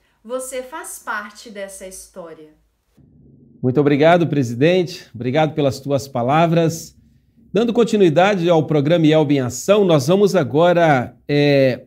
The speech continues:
Speaker 2: ouvir cinco depoimentos de jovens que moram em cidades médias.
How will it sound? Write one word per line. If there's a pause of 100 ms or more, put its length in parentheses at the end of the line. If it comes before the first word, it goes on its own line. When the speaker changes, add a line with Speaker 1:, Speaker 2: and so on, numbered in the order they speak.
Speaker 2:
ouvir
cinco
depoimentos
de
jovens
que
moram
em
cidades
médias.